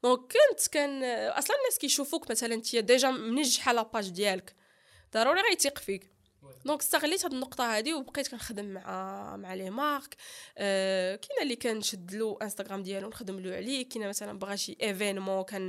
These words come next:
Speaker 1: كنعاونو ينظمو، المهم كنت كندير كلشي صراحة. علاش؟ لحقاش منين جيت، اون فوا ديت الباك، آه، العام الأول من مور الباك، العام الثاني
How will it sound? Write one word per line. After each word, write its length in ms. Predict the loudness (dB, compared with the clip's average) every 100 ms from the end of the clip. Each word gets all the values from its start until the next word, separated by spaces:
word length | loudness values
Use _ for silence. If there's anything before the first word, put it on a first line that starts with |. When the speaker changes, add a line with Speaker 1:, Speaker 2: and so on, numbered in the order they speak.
| -8 -14 -12 -6
Speaker 1:
كنعاونو 480 | -2 0 0 -2 -2
ينظمو، 460 | -2 -2 -2 -2
المهم 220 | 0 0
كنت 140 | 0 -4
كندير 280 | -4 -2 -2
كلشي 320 | -4 -4 -4
صراحة. 440 | -8 -8 -10 -14 -20 -20 -20 -20 -20 -4
علاش؟ 320 | 0 2 0
لحقاش 520 | 0 2 2 2 0 -6 _ _ _ _ _ _ -14 _ _ _ -6
منين 260 | 0 0
جيت، 440 | 2 2 2 -2 -6
اون 80 | -2
فوا 120 | -2
ديت 240 | -2 -4 -4
الباك، 520 | 0 0 0 -10 -20 _ -20 -20 -20 _ -8
آه، 360 | -2 -2 -2 -2
العام 380 | 0 4 4
الأول 960 | 2 0 -2 -2 -4 -2 0 0 -2 -2
من 120 | -4
مور 220 | -6 -6 -6 -6
الباك، 680 | -4 -6 -8 -4 -4 -4 -10 _ _ _ _ _ _ _ _
العام 520 | -12 -10 -6 -2 0 2
الثاني 440 | 2 0 -2